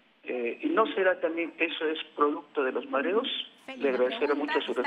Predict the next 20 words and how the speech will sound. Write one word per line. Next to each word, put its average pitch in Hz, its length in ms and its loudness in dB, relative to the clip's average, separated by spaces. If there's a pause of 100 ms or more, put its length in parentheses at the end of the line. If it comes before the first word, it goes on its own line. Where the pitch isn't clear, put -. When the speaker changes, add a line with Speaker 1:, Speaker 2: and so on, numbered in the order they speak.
Speaker 1:
respuesta. 220 240 0
Speaker 2:
buenísima, 294 640 4
porque 226 180 0
yo 254 120 2
quería 294 220 0
preguntarle 262 500 0
lo 262 120 2
mismo 262 220 2
a - 20 0
la 285 100 0
doctora 262 400 -2
Condori 240 440 -2
sobre 269 540 0
el 196 120 0
uso 302 260 2
de 254 120 0
hisopos, 196 680 0
porque 208 220 -2
la 190 140 0
publicidad 208 640 2